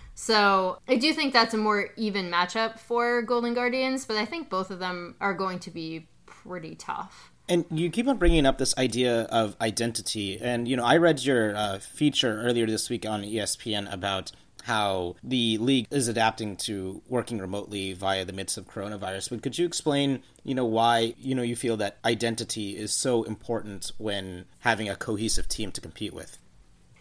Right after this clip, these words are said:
Speaker 1: I would say over the past, like, two to three years, we're seeing teams that have a really strong idea of, like, how they want to play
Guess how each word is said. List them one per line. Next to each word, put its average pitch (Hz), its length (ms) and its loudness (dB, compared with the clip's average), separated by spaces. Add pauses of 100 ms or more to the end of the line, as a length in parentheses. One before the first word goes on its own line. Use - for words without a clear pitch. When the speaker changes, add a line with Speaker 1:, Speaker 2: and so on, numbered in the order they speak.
(140)
Speaker 1:
I 226 100 2
would 311 120 0
say 381 160 0
over 220 280 0
the 208 120 -2
past, 185 380 0
like, 180 320 -8
two 190 320 -10
to 180 160 -8
three 170 400 -10
years, 220 800 -4 (360)
we're 202 140 0
seeing 233 520 0
teams 214 680 -2
that 202 180 -2
have 190 400 4
a 185 60 -2
really 185 320 -2
strong 240 360 2
idea 180 380 0
of, 180 140 -6
like, 170 180 -4
how 180 300 0
they 185 140 -2
want 170 320 -2
to 175 100 -10
play 165 500 -6